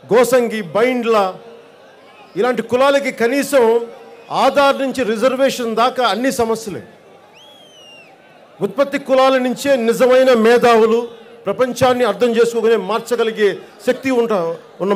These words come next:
మేధావులు ఉంటారు. అలాంటి వ్యక్తుల సమూహాన్ని నాయకులుగా తయారు చేయడానికి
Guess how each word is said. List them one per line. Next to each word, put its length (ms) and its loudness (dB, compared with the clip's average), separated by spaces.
మేధావులు 420 4
ఉంటారు. 260 -4
అలాంటి 360 0
వ్యక్తుల 300 -4
సమూహాన్ని 600 2
నాయకులుగా 600 2
తయారు 340 2
చేయడానికి 560 0